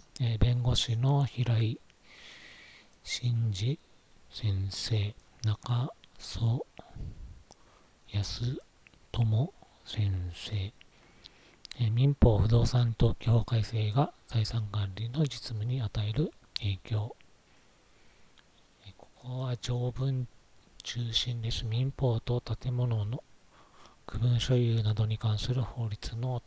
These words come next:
えー、当てはめ。<clears throat>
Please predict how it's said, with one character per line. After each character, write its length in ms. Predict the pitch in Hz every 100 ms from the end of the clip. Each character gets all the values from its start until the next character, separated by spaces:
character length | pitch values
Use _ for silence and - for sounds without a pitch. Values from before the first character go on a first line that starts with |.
| - -
え 1040 | - - - - _ _ - - 101 101
ー、 0 |
当 80 | 107
て 160 | - 120
は 260 | 104 123 110
め。 240 | 110 - _ _ _ _ _
<clears throat> 40 | -